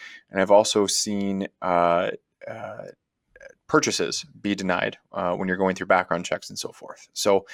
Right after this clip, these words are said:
um, that's the extent of the enforcement that I've seen locally. Of course, your mileage may vary from place to place in the country. Um, and these databases that are being created, I have a strong suspicion that that is going to be used at,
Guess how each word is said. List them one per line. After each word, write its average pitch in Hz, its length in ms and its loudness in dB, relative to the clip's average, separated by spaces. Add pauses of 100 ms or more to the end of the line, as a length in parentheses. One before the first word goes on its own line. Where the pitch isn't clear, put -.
(380)
um, 101 340 0
that's 180 280 4
the 196 160 4
extent 160 500 4
of 139 80 0
the 135 80 0
enforcement 139 540 0
that 113 100 6
I've 113 180 6
seen 113 300 -2
locally. 143 580 0 (420)
Of - 140 -12
course, - 280 2
your 117 100 2
mileage 113 400 4
may 104 160 0
vary 98 300 4
from 101 160 -10
place 98 280 -2
to - 80 -6
place - 540 -2
in 92 140 -10
the 87 60 -6
country. 160 460 -4 (440)
Um, 87 480 0
and 95 160 -2
these 95 140 -2
databases 110 580 4
that 98 100 4
are 98 60 4
being 95 200 -2
created, 101 480 4 (340)
I 95 140 0
have 98 240 2
a 92 40 -4
strong 113 320 0
suspicion 101 560 -4
that 92 220 -4
that 101 260 2
is - 180 -10
going 101 240 -2
to 95 60 -4
be 95 120 -8
used 98 560 -4 (100)
at, - 160 -2